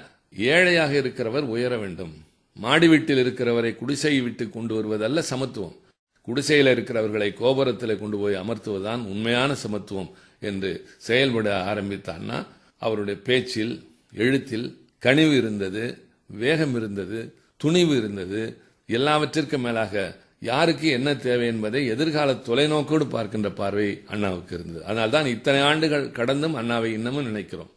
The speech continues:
அண்ணா மறைந்த ஐம்பத்தைந்து ஆண்டுகள் யாராலாவது நம்ப முடியுமா? நெருங்கியவர்கள் மறைந்தால் கூட, பத்து ஆண்டுகளில் நினைவுகள் மங்கி போகின்றது. அவர் எந்த நாள் மறைந்தார் என்பது தெரியாமலே போகிறது, நினைவு கூட்டி பார்க்க வேண்டியிருக்கிறது. ஆனால் பிப்ரவரி மாதம் மூன்றாம் தேதி என்று சொன்னால்,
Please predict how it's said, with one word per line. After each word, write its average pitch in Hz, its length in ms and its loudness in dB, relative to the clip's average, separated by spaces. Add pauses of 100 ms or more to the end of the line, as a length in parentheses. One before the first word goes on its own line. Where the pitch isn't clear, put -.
(200)
அண்ணா 143 220 4
மறைந்த 135 360 4
ஐம்பத்தைந்து 123 600 0
ஆண்டுகள் 117 360 -4 (300)
யாராலாவது 110 540 2
நம்ப 120 240 -4
முடியுமா? 127 380 -6 (440)
நெருங்கியவர்கள் 135 640 6
மறைந்தால் 120 440 2
கூட, 123 180 2
பத்து 117 280 -2
ஆண்டுகளில் 127 480 4
நினைவுகள் 123 460 2
மங்கி 139 240 0
போகின்றது. 104 540 -6 (420)
அவர் 117 200 2
எந்த 143 220 2
நாள் 147 220 4
மறைந்தார் 135 440 2
என்பது 120 360 0 (320)
தெரியாமலே 147 520 2
போகிறது, 104 460 -4 (100)
நினைவு 151 340 2
கூட்டி 143 260 0
பார்க்க 123 320 0
வேண்டியிருக்கிறது. 101 640 -2 (400)
ஆனால் 110 340 -2 (160)
பிப்ரவரி 127 560 0
மாதம் 110 340 -4
மூன்றாம் 117 400 -4
தேதி 98 300 -4 (160)
என்று 101 200 -8
சொன்னால், 139 420 -4